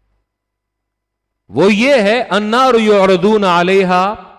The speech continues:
اور قرآن نے دیگر جگہوں پر فرعون کی، فرعونیوں کی ہلاکت وہ ذکر کی ہے کہ دریا میں اور سمندر میں وہ غرق ہو گئے، اور یہاں پہ سوء العذاب سے مراد ان کا عذاب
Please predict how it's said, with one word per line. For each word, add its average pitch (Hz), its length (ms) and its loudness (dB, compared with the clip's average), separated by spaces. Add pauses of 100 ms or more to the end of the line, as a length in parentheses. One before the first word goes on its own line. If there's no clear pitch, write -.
(120)
اور 160 160 0
قرآن 208 440 0
نے 262 380 -2 (100)
دیگر 208 320 -2
جگہوں 190 360 -2
پر 175 340 -4 (600)
فرعون 196 540 0
کی، 247 140 -6
فرعونیوں 208 580 -2
کی 226 220 -4
ہلاکت 180 520 0
وہ 220 120 0 (100)
ذکر 180 280 -4
کی 208 300 -4
ہے 220 220 -2 (440)
کہ 151 100 -2
دریا 220 460 -2
میں 214 280 -4
اور 214 180 -2
سمندر 185 520 -4
میں 220 340 -4
وہ 175 160 -2
غرق 185 360 -2
ہو 190 300 2
گئے، 214 200 0 (600)
اور 165 180 0
یہاں 214 400 0
پہ 240 120 -4
سوء 233 320 -4
العذاب 185 600 0
سے 202 140 -4
مراد 190 460 2
ان 196 220 -2
کا 185 320 0
عذاب 180 320 0